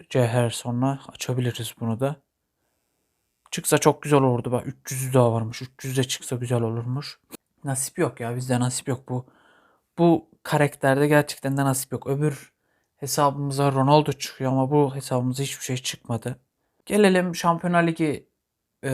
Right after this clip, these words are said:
açılımlarına. Burada da ne kadar açılımımız var? Yaklaşık otuz beş kırk açılım hakkımız var.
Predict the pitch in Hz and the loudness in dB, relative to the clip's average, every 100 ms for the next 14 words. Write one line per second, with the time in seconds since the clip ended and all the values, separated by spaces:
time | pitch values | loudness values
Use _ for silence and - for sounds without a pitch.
0 | 127 127 123 120 - - 143 135 127 120 | 2 4 2 2 0 0 2 6 4 4
1 | 131 160 _ _ _ _ _ _ _ _ | 0 -4 _ _ _ _ _ _ _ _
2 | _ _ - 170 170 165 165 170 - 143 | _ _ -4 0 4 6 6 4 2 2
3 | 135 131 - 127 123 123 139 147 139 - | 2 0 -2 2 2 0 -2 -2 -2 -4
4 | 139 147 - 143 - 139 135 - - - | -6 -6 -6 -8 -6 -2 0 -2 -6 -4
5 | 139 131 - 135 - 139 131 131 - 143 | -4 -4 -10 -10 -6 -2 -2 -2 -4 -4
6 | 131 120 127 - | -4 -6 -12 -14